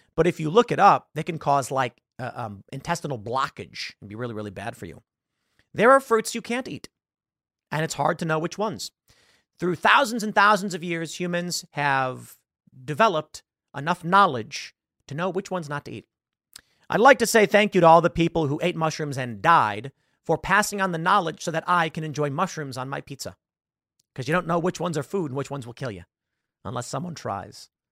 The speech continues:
That's a sad reality. So where we are today is, we are standing on the shoulders of giants.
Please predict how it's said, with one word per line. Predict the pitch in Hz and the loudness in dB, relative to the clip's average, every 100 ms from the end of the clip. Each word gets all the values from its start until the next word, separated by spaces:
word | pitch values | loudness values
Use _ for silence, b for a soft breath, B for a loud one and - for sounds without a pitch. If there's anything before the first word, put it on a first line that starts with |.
| - | -10
That's | 135 | -10
a | - | -8
sad | 151 123 | -8 -8
reality. | 107 98 85 104 _ _ _ _ _ _ _ _ | -8 -8 -8 -16 _ _ _ _ _ _ _ _
So | - | -6
where | 147 214 | -2 0
we | 254 | 2
are | 180 | 2
today | - 123 101 | 2 -4 -6
is, | 92 - - _ _ _ _ _ _ _ _ - | -10 -14 -16 _ _ _ _ _ _ _ _ -16
we | - | -8
are | 175 | -6
standing | - 170 | -4 -6
on | 170 | -6
the | 139 | -4
shoulders | 147 135 | -4 -6
of | 123 | -8
giants. | 117 101 87 - | -8 -10 -10 -12